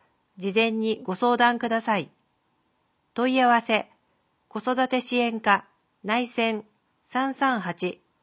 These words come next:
ファックス二二の三零一一。産前産後、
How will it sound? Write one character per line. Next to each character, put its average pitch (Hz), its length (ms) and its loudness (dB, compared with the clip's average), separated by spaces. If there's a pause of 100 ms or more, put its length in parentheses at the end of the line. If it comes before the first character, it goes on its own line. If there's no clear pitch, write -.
(560)
フ 262 100 -2
ァ - 40 2
ッ - 40 0
ク 226 180 -4
ス 160 260 -4 (600)
二 262 280 -2
二 277 280 -2
の 185 260 -2 (240)
三 277 360 0
零 269 240 2
一 208 320 -4
一。 175 300 -10 (2000)
産 262 380 -2
前 254 400 0
産 247 400 0
後、 240 240 4